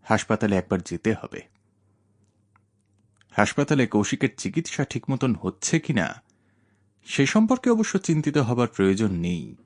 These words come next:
কৌশিক নিজেই থার্ড ইয়ারের ডাক্তারির ছাত্র, হস্টেলে থাকে। ওদেরই কলেজ সংলগ্ন হাসপাতালে ওকে রাখা হয়েছে। ওর সহপাঠী এবং মাস্টারমশাই ডাক্তাররা নিশ্চিত ভালোভাবেই দেখাশুনো করছেন।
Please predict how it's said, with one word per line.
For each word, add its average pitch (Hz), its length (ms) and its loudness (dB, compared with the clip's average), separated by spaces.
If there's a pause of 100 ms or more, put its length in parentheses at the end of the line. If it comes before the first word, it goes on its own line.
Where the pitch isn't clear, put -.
(1040)
কৌশিক 156 380 4
নিজেই 120 360 4
থার্ড 110 320 2
ইয়ারের 165 240 2 (120)
ডাক্তারির 151 540 0
ছাত্র, 110 440 0
হস্টেলে 123 440 0
থাকে। - 560 -4 (1160)
ওদেরই 165 300 4
কলেজ 110 300 2
সংলগ্ন 156 500 -2
হাসপাতালে 127 520 -2
ওকে 107 180 -2
রাখা - 320 -6
হয়েছে। - 380 -6 (1120)
ওর 117 80 6
সহপাঠী 143 680 0
এবং 156 180 0
মাস্টারমশাই 117 680 0
ডাক্তাররা 90 720 0 (580)
নিশ্চিত 202 400 2
ভালোভাবেই 95 560 0
দেখাশুনো 147 480 -2
করছেন। - 560 -6